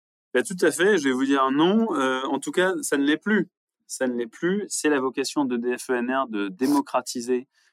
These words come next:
l'accès au photovoltaïque pour, euh, un panel toujours plus large d'entreprises.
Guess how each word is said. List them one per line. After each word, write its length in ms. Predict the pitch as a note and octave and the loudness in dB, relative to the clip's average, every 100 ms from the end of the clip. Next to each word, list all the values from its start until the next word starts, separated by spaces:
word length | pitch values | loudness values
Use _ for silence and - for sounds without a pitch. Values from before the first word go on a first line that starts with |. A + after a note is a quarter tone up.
| _ | _
l'accès 460 | A2+ A#2 - C#3 B2+ | -4 -4 0 2 4
au 100 | A#2 | 4
photovoltaïque 840 | - A#2+ B2 A#2 A2 A#2 A2+ B2 _ | 2 0 0 -2 -2 -2 -2 -4 _
pour, 280 | - G2+ F#2 | -8 -6 -6
euh, 140 | F2+ - _ | -8 -12 _
un 120 | G#2+ G2+ | -8 -2
panel 340 | A#2+ A#2+ A#2 | 0 0 -2
toujours 300 | C3 C#3+ D3 | -4 -4 -4
plus 160 | - C3+ | -2 2
large 260 | C3 A#2+ | 2 0
d'entreprises. 640 | A#2 A2 A#2 - D3+ E3+ | -2 -2 -4 0 2 2